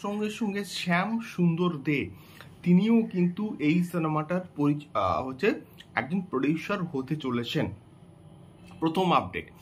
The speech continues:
দ্বিতীয় আপডেট, এই সিনেমাটার নাম লায়ন কনফার্মড, এবং ওই আর্টিকেলটাই কিন্তু, এই টাইটেলটাই কিন্তু বলা হচ্ছে এই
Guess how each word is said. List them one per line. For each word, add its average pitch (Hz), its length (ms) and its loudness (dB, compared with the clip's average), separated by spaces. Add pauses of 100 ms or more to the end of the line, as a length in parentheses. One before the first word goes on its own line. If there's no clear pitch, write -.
(440)
দ্বিতীয় 175 300 2
আপডেট, 208 300 -2 (120)
এই 180 360 4 (240)
সিনেমাটার 170 580 2 (140)
নাম 151 380 0 (100)
লায়ন 135 640 0
কনফার্মড, 139 760 0
এবং 156 380 -4
ওই 175 280 0
আর্টিকেলটাই 170 720 -2
কিন্তু, 175 540 -4
এই 165 400 2
টাইটেলটাই 156 680 -2
কিন্তু 175 320 -4
বলা 131 280 -2
হচ্ছে 160 480 -4 (420)
এই 190 300 2